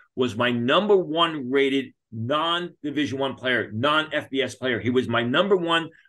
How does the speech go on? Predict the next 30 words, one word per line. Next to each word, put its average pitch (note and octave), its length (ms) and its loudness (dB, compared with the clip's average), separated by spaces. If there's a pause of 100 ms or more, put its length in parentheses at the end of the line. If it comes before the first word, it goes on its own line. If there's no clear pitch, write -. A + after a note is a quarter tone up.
rated C3 440 2
small C3+ 420 0
school C3+ 300 -2
player. G#2+ 440 -2
He C#3+ 140 0
is C3 120 0
a A#2 80 -4
phenomenal C3+ 640 0
pass B2 300 0
catcher. G#2 380 -4 (340)
Played C3 360 0
well F3 220 4
against G#3+ 420 -4
Iowa D#3 400 2
in C#3+ 80 -4
the A#2+ 80 -6
first D#3 280 -2
game D3 160 -2
of C#3+ 80 -6
the C3 60 -10
season, C3+ 260 -4
but - 120 -6
hurt E3 240 0
his B2 120 -2
ankle, B2+ 380 -2 (220)
missed F3 260 0
the E3 100 -2
next D3 320 -4
six D3 220 -10
games. B2 400 0